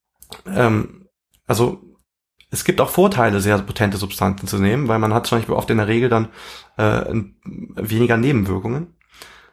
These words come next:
Ähm, du hat, man hat auch auf, äh, L S D hat man weniger körperliche Nebenwirkungen, zum Beispiel als, äh, bei Pilzen, also weil deine Leber einfach weniger zu tun hat. Ähm, deswegen, also es gibt auch so Vorteile. Auf der anderen Seite,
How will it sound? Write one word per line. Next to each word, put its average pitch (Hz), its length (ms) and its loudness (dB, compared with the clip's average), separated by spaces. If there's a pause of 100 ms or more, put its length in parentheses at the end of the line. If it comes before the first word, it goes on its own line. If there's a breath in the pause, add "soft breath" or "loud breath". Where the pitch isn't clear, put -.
(120 loud breath)
Ähm, 104 400 -2
du 104 100 -6
hat, - 140 -4
man 107 160 0
hat - 120 -2
auch - 180 -2
auf, - 360 -6
äh, 110 200 -2
L 107 120 -2
S 113 140 -2
D 135 280 2
hat 127 160 0
man 113 140 0
weniger 139 260 4
körperliche 123 500 -2
Nebenwirkungen, 113 500 -2
zum 107 100 -4
Beispiel 101 220 -4
als, 98 220 -4
äh, 104 140 -6
bei 98 140 -4
Pilzen, 139 500 -6
also 98 260 -6 (400 loud breath)
weil 107 340 -6
deine 104 180 0
Leber 131 300 2
einfach 101 240 -2
weniger 98 240 0
zu - 100 -12
tun 101 240 -10
hat. 98 220 -14 (720 loud breath)
Ähm, 101 480 -4 (320)
deswegen, 113 420 0
also 107 160 0
es 98 100 -6
gibt 170 220 0
auch 143 100 0
so 147 80 -4
Vorteile. 139 520 0
Auf 113 100 0
der - 120 2
anderen 151 200 4
Seite, 110 460 0